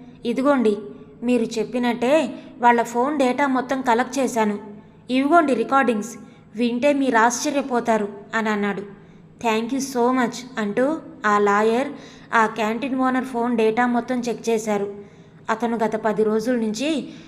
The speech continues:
ఒక నెంబర్తో కంటిన్యూగా మాట్లాడుతున్నాడు. అది ఏ నెంబర్ అని చెక్ చేస్తే ఫేక్ అడ్రస్ చూపించింది.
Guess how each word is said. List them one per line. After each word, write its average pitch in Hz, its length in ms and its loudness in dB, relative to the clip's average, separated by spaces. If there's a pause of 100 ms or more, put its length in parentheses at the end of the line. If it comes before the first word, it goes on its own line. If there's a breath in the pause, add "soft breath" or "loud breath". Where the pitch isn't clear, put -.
(200 loud breath)
ఒక 226 120 0
నెంబర్తో 247 800 2 (180)
కంటిన్యూగా 269 600 2
మాట్లాడుతున్నాడు. 226 840 0 (600 loud breath)
అది 226 180 0
ఏ 220 180 6
నెంబర్ 254 320 0
అని 226 220 0
చెక్ 220 220 -6
చేస్తే 247 480 0 (320 loud breath)
ఫేక్ 254 280 2
అడ్రస్ 262 400 0
చూపించింది. 214 680 -2